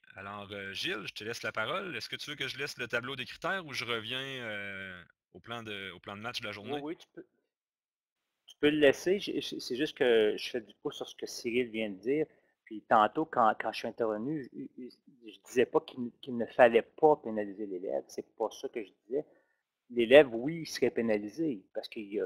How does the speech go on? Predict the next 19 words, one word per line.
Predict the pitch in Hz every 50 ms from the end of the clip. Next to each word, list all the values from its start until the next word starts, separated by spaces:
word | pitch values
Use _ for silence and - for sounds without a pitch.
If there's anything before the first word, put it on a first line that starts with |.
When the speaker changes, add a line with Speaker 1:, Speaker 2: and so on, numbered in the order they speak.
| 92 -
Speaker 2:
il | 104 110
a | 113 113 110 110 101
obtenu | 95 - - 117 110 110 120 131 131 123 -
un | 120 117 110 104 101
mau-, | 98 98 98 107 104 110 113
une | 131 110 104
mauvaise | 104 113 113 101 117 117 113 -
réponse, | - 101 - - 117 127 135 - -
un | 107
mauvais | 101 98 95 95 107
calcul. | 101 - 87 - _ 135 135 -
Ce | -
que | - 110
je | 98 -
disais, | - - 147
c'est | - - -
qu'il | _ - -
fallait | 120 110 104 98
pas, | - - 131 139 135